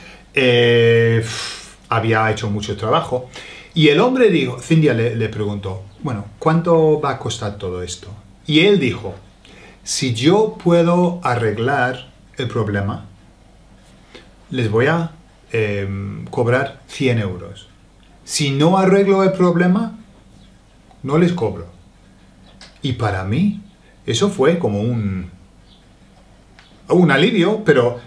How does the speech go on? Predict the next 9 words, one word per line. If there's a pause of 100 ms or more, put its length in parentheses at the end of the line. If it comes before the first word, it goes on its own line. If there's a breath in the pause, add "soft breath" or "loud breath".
(300 loud breath)
pensé, (220)
"Qué, (140)
qué
bueno, (400)
qué
bueno
ese
sistema
de,